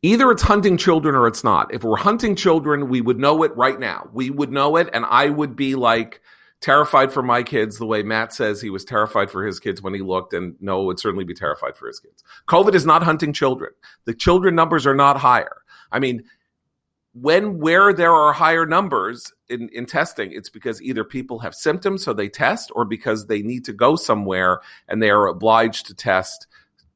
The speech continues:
to go do something. It's not like people are just testing willy-nilly. Everybody's testing randomly, and therefore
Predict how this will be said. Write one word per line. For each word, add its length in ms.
to 120
go 460
do 140
something. 380
It's 180
not 260
like 200
people 260
are 60
just 240
testing 440
willy-nilly. 600
Everybody's 540
testing 420
randomly, 640
and 180
therefore 600